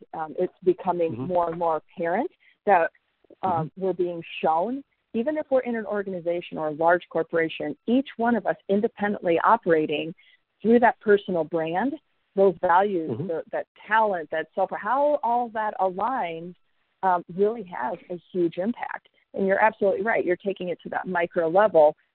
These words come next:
Speaker 1: down to that independent person and saying, "Look, you know, change is choice. How are you going to choose going through the change so you become and are highly effective?"
Speaker 2: E-, e-, exactly. You know, and, and you need to take care of yourself, your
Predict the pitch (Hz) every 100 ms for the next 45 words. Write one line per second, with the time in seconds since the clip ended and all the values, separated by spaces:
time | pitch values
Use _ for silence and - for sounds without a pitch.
0 | - 180 175 170 165 - 175 180 175 151
1 | - 247 - 170 160 - 160 165 208 180
2 | - - _ _ _ 196 170 160 - 214
3 | 226 175 - - 247 170 185 220 190 180
4 | 190 226 196 175 165 160 - 160 - -
5 | 233 160 196 - _ _ _ 170 165 165
6 | 175 160 165 - 262 196 175 240 - -
7 | _ _ - 196 185 196 208 - 160 156
8 | 190 - 180 - 202 151 160 180 170 156
9 | 160 175 127 139 160 143 _ _ _ _
10 | _ _ _ _ _ _ _ _ _ _
11 | - 151 - 143 - 151 - - 151 -
12 | - 127 123 117 120 117 110 - - -
13 | - - - 127 123 123 135 135 135 147
14 | 139 139 147 131 123 - 104 117 123 110